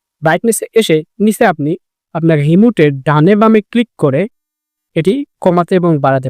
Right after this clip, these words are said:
পারবেন। আপনি ঠিক এইভাবে আপনার ইচ্ছে মতো ব্যাক স্ট্যাকে রেখে আপনার এখান থেকে ব্যাক স্পেসে ক্লিক করে ব্যাক হবেন। আপনার ব্রাইটনেসটি কন্ট্রোল হয়ে গিয়েছে, আপনি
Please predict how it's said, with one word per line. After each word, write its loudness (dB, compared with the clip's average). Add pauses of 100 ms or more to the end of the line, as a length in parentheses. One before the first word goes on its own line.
পারবেন। -6 (2000)
আপনি 0
ঠিক -8 (120)
এইভাবে 0 (100)
আপনার -6
ইচ্ছে -14
মতো -2 (160)
ব্যাক -4 (140)
স্ট্যাকে -8 (180)
রেখে 2 (760)
আপনার -4 (1900)
এখান 0
থেকে 0 (220)
ব্যাক 0 (100)
স্পেসে -8
ক্লিক -4
করে 2 (320)
ব্যাক 2
হবেন। -10 (640)
আপনার 2 (120)
ব্রাইটনেসটি 0
কন্ট্রোল -2
হয়ে 0
গিয়েছে, 0 (280)
আপনি -4